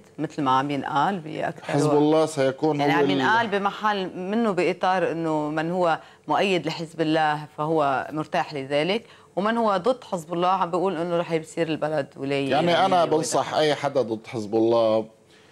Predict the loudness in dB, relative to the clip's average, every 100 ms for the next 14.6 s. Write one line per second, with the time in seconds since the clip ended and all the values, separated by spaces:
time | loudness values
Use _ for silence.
0 | -20 -20 _ 2 4 6 4 2 2 0
1 | 2 0 2 0 -2 0 0 0 -2 2
2 | 4 4 0 -4 -4 -4 -4 -2 0 0
3 | 0 0 0 0 0 -2 -2 0 2 0
4 | 0 0 0 0 0 0 2 2 2 2
5 | 2 2 -2 0 2 2 2 0 2 2
6 | 2 0 2 0 0 -2 0 0 2 0
7 | -2 -2 -2 -2 -2 2 4 4 2 0
8 | -4 -2 -2 0 0 0 0 -2 -2 -6
9 | -16 -18 -20 -16 -12 -12 -6 -2 0 2
10 | 2 2 2 2 2 2 4 4 4 4
11 | 4 2 0 0 0 -2 2 2 4 4
12 | 2 -2 0 0 2 0 -2 -6 0 0
13 | 2 2 2 0 0 0 0 2 4 2
14 | 0 0 -2 -2 -2 -4